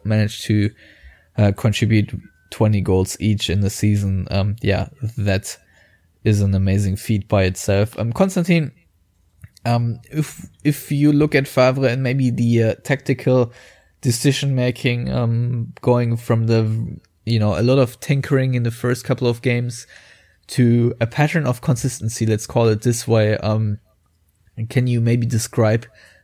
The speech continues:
a little bit the, uh, tactical journey that Lucien Favre took with this Dortmund team from day one to, uh,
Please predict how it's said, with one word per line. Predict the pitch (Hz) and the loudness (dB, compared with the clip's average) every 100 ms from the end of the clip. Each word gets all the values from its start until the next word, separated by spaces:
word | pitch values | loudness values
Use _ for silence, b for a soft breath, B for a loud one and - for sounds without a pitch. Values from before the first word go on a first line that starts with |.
| - | -2
a | 117 | 2
little | 113 110 | 4 4
bit | 117 117 - | 2 -2 0
the, | 110 107 | 2 2
uh, | 104 | 0
tactical | - 110 110 - 117 | 0 -2 -2 0 0
journey | 117 113 113 110 | 2 2 2 2
that | 107 95 | 0 0
Lucien | 113 117 117 | -2 0 -2
Favre | 117 113 107 | 2 2 2
took | 107 - 113 | 0 -2 -2
with | 110 110 - | 0 0 2
this | 113 123 | 0 0
Dortmund | 120 95 107 110 | 0 0 0 -2
team | 120 110 | 0 -2
from | - 113 104 104 | 0 -2 0 0
day | 107 107 | 2 2
one | 104 107 107 | 2 2 0
to, | 110 - 107 104 101 - | -4 -2 0 0 -2 -2
uh, | 104 113 | -4 -4